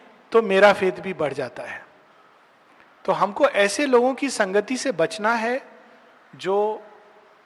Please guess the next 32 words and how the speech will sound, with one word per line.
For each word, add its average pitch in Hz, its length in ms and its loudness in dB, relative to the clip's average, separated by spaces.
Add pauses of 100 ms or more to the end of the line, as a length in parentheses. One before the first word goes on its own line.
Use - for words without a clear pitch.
(280)
अम, 147 460 -2 (160)
ऐसे 180 260 -2
लोगों 214 240 4
की 226 140 -6
संगति 190 460 -2
से, 220 220 2
ऐसी 190 340 0
चीजों 185 360 0
से 226 160 -2
बचना 185 340 2
है। 190 180 0
यहां 180 180 8
पर 226 160 2
देखिए, 220 280 0
विश्व 208 280 -2
बंधुत्व 226 400 2
का 240 140 6
भाव 190 300 6
है, 170 320 0 (380)
लेकिन 247 440 -2 (100)
इसका 214 300 0
अर्थ 214 320 6
ये 233 100 2
नहीं 240 220 0
कि 233 300 -4 (720)
खासकर 226 420 4
बाहर 185 280 6
में 220 100 0
जो 208 100 2
लोग 196 180 0
रहते 165 340 -2
हैं, 214 140 -8